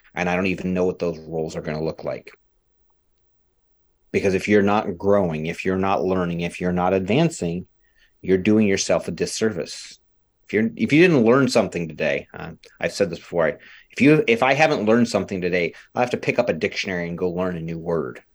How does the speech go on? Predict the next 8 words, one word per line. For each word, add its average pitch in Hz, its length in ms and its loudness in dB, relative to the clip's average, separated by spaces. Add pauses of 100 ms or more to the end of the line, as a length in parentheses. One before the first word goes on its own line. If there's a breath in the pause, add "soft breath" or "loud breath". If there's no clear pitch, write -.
right? 80 340 -2 (540 soft breath)
Um, 82 420 -4 (960)
it, 101 240 -2
it's 113 200 0
an 113 100 4
exaggeration, 113 880 0
but 90 240 0
it's - 240 -8